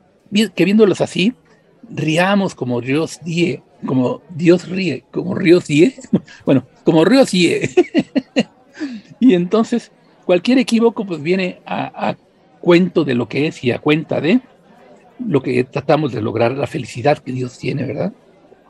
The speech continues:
La paz que Dios tiene, el, el ser como lo tiene Dios, que nos lo dio así todo igualito, pero nosotros andamos jugando a que no, a que también puede ser de otra forma.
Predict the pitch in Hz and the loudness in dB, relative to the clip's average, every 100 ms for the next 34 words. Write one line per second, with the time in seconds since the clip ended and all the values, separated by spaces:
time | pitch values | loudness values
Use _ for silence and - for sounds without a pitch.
0 | _ 170 170 - - - 143 117 - 151 | _ 2 4 2 -2 -4 -6 -6 -4 -4
1 | 147 - - - _ _ 131 123 151 - | -4 -10 -20 -20 _ _ -2 0 -2 -4
2 | - 123 110 147 151 - - 113 107 - | 2 2 2 0 0 0 -6 -6 -8 -8
3 | 123 117 131 143 - _ _ _ 139 117 | -6 -4 -4 -4 -10 _ _ _ 2 2
4 | - 127 127 165 185 180 165 151 117 127 | 0 -4 0 0 0 -4 0 0 2 0
5 | 180 151 - 104 123 127 - 123 131 - | 0 -2 -4 -4 -4 -4 -6 -4 -4 -4
6 | 131 139 - 151 233 - _ _ _ _ | -4 -4 -4 -2 -2 -2 _ _ _ _
7 | _ - _ - 139 123 117 - 113 - | _ -20 _ -8 -4 -4 -4 -4 -8 -10
8 | - 151 160 180 143 143 127 120 104 123 | -6 -2 -2 0 0 -2 -4 -6 -10 -12
9 | - - | -12 -16